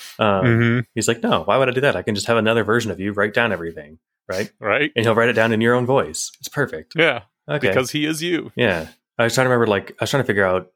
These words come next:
Speaker 1: for a second, like, why the narrator, but now I get it.
Speaker 2: Yeah.
Speaker 1: Okay. Bethel. She has to
Speaker 2: Yes.
Speaker 1: ask, you know, "What is my purpose?" And she doesn't, she's not content
Speaker 2: Yeah.
Speaker 1: with passing butter. So
Speaker 2: <laughs> I was,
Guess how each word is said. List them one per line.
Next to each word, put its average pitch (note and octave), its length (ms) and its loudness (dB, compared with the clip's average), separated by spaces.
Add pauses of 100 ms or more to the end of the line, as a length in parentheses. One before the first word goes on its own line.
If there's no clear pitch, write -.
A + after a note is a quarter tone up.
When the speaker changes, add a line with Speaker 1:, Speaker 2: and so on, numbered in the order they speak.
(100)
Speaker 1:
for - 80 0
a G2 60 0
second, F2+ 320 -2
like, E2+ 180 -10 (120)
why F#2+ 240 2
the F2 100 -4
narrator, E2 540 -4
but - 100 -10
now G2 140 0
I D#2+ 80 -6
get D#2 160 -10
it. D#2+ 100 -16 (420)
Speaker 2:
Yeah. - 180 -8 (460)
Speaker 1:
Okay. G2 680 0 (300)
Bethel. E2+ 440 -2 (380)
She - 180 -4
has G2+ 220 4
to - 80 0
Speaker 2:
Yes. G2+ 60 0
Speaker 1:
ask, G2+ 280 0 (220)
you G2+ 120 -6
know, D#2+ 280 -10 (380)
"What A#2+ 140 2
is G2+ 60 -4
my G2+ 100 2
purpose?" E2+ 540 -2 (100)
And F#2+ 140 -4
she A2 100 0
doesn't, G2+ 220 -2
she's A2 80 -2
not A2 140 2
content G2+ 300 0
Speaker 2:
Yeah. F#2 40 -8
Speaker 1:
with F#2 280 -2
passing F#2+ 300 -2
butter. D#2+ 340 -6 (100)
So E2+ 420 -2 (600)
Speaker 2:
<laughs> - 20 -2 (760)
I G3+ 100 4 (160)
was, A3 200 -10